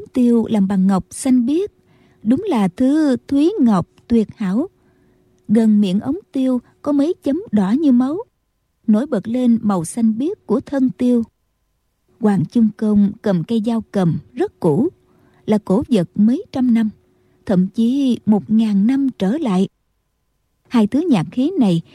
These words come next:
chỉ cần chạm nhẹ cũng bị vỡ tan, cho nên không thể dùng chúng đấu thật được. Lệnh Hồ Sung cũng không thể từ chối, nên đưa hai tay cầm ngọc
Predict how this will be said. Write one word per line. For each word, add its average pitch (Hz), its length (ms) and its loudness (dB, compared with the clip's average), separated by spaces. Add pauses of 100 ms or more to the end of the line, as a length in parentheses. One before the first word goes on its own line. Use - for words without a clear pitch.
(140)
chỉ 311 100 0
cần 185 380 2
chạm 208 320 2
nhẹ 180 300 -2 (160)
cũng 269 200 -2
bị 180 200 0
vỡ 196 200 0 (120)
tan, 240 180 -2 (800)
cho 202 120 2
nên 190 360 2 (200)
không 294 200 -2
thể 220 120 0
dùng 196 280 0
chúng 220 340 0 (100)
đấu 285 300 0
thật 190 200 -2 (100)
được. 190 220 0 (1080)
Lệnh 208 200 2
Hồ 185 160 -2
Sung 220 460 0
cũng 247 140 -4
không 262 200 -2
thể 233 220 -2
từ 170 180 0
chối, 269 380 -4 (520)
nên 208 400 2
đưa 247 120 -2
hai 254 240 -6 (120)
tay 214 360 0
cầm 180 180 2
ngọc 180 160 -2